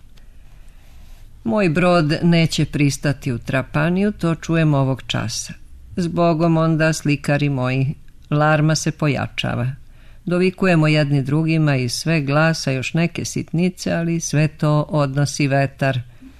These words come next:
Kabina u trećoj klasi je stvarno loša. Rekao sam da je dobra samo zato da se ne bi smejali mojoj štedljivosti. U stvari sam otišao mnogo ranije. Možda ni oni više ne misle na mene.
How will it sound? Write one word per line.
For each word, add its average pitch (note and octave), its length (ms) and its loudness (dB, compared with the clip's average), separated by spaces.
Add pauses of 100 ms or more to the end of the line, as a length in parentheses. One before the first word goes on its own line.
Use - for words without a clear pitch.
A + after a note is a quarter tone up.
(420)
Kabina D#3+ 460 4
u C3 60 0
trećoj F3 480 -2
klasi E3 460 -2
je D#3+ 60 0
stvarno C#3 500 0
loša. - 420 -4 (600)
Rekao F#3+ 400 0
sam E3 280 2
da D3+ 80 2
je C#3+ 100 2
dobra E3+ 380 2
samo F3+ 320 0
zato D#3 420 2
da D3 160 2
se D3 180 -2
ne D3 140 4
bi C#3+ 120 2
smejali D3+ 500 2
mojoj D3 280 4
štedljivosti. D3 920 -2 (540)
U F3+ 100 0
stvari G3 360 2
sam E3 240 2
otišao D#3 520 2
mnogo C#3+ 360 2
ranije. C3+ 460 2 (540)
Možda F#3 320 2
ni E3+ 140 4
oni E3 200 4
više C3 280 0
ne C3 140 2
misle B2+ 340 0
na B2+ 120 0
mene. B2+ 440 0